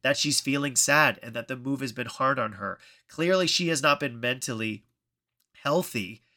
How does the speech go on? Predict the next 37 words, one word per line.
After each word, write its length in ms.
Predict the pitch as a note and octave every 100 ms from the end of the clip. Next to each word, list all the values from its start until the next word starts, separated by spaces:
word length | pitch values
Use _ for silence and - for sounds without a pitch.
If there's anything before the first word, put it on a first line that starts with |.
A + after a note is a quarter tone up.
| _ -
that 160 | A#2+
it's 200 | C3 - - _ _ _ _
all 220 | C3+ D3+
the 160 | D#3 D3+
different 320 | C#3+ C#3+ C3
changes 360 | - C#3 C3+ B2
in 100 | A2+
Riley's 380 | A#2 A#2 A2+ G#2
life 200 | A#2+ A#2+
had 100 | G#2+
affected 520 | - F3+ G3+ - B2+
her, 280 | C3+ A2 A2+ - -
and 100 | C3
the 80 | C3+
fact 280 | D#3+ D#3 D#3
that 100 | D3
she 140 | C#3+
is 140 | B2+ -
able 280 | C#3 D#3+ D#3+
to 140 | C3+
talk 200 | C#3 B2+
to 80 | -
her 80 | G#2
parents 400 | - D3+ E3 -
about 320 | A#2+ F#2+ - _ _ -
her 160 | D#3+
own 220 | C#3+ C#3 C3
mental 300 | B2+ A#2 G2+
health 480 | - D#3 A#2+ - _ _ -
helps 360 | D#3+ F3+ -
in 200 | D#3 C#3+
destigmifying 1000 | C#3 C3 - D3+ C3+ C3+ - A2 G#2+ A2 - _ -
the 140 | A2+
conversation 680 | - C#3+ C3 - C#3 - A#2
around 180 | G#2+
mental 300 | G2+ F#2+ G2
health. 340 | A2+ D#3+ G2+